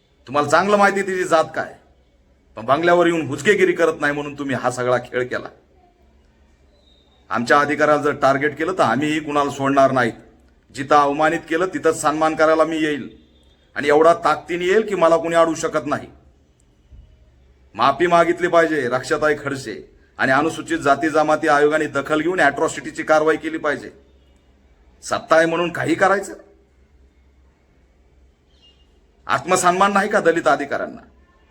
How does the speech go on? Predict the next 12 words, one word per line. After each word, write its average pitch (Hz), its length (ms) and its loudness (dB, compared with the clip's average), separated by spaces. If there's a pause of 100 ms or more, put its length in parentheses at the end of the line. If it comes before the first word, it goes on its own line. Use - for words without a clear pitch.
(1000)
तुम्ही 123 180 -4
जाऊन 151 180 4
लॉक 170 240 4
लावताय, 160 280 2
तिला 151 180 -2
बाहेर 139 280 0
काढताय, 165 360 2
एक 147 80 -6
महिला 147 280 2
अधिकाऱ्याला 196 420 2
बाहेर 151 240 -4
काढताय. 110 360 -12